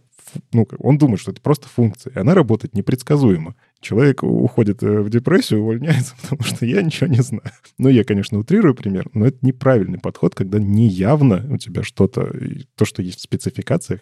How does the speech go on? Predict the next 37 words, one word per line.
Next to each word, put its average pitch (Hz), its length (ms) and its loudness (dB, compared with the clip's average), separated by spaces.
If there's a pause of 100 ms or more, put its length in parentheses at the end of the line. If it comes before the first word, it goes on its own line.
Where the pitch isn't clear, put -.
(120)
меняется. 110 560 0 (100)
Мне 113 120 2
нравится 160 340 2
их 143 80 -2
подход, 151 440 -2
э, 110 500 2
делать 120 360 2
мир 120 220 4
лучше 120 340 2
по - 140 0
умолчанию, 110 600 0
например, 107 480 0
с - 260 -6
компонентами, 107 720 0
там, 90 260 -8
A 110 100 0
M 127 120 6
G, 98 400 2 (280)
м, 113 640 0
там 95 220 0
они 92 160 0
в 95 80 0
метадату 98 460 2
сами 101 260 -2
че 104 180 0
надо 101 200 0
прокидывают, 98 800 -2
там, 98 300 -2 (220)
э, 95 180 2
ну, 120 220 4
в - 60 0
смысле, 98 280 -2
в - 160 -8
head. 101 180 0 (380)
То - 80 0
есть, 101 140 0 (220)
ну, 127 140 2